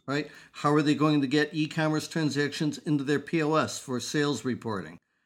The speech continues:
How does it tie together with their supply chain systems, pricing, loyalty, and other things, right? The retailer needs to concentrate on providing a seamless experience to the customer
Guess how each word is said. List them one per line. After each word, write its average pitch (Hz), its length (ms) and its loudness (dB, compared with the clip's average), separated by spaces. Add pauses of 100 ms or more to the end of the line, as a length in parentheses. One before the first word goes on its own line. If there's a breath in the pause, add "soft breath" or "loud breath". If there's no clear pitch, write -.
(140)
How 151 140 2
does 147 200 2
it 147 100 0
tie 151 220 0
together 143 380 0
with 143 140 0
their 147 120 2
supply 151 460 -2
chain 117 280 -2
systems, 101 540 -8
pricing, 147 640 -2 (320)
loyalty, 147 580 4
and 123 140 2
other 127 240 0
things, - 540 -10 (360)
right? 156 340 -2 (240 loud breath)
The 139 140 -2
retailer 175 580 2
needs 170 420 0
to 185 80 -6
concentrate 147 760 0
on 123 140 0
providing 127 480 -2
a 110 40 -4
seamless 185 720 -2
experience 139 580 -2
to 139 80 -2
the 117 120 -4
customer 113 560 -4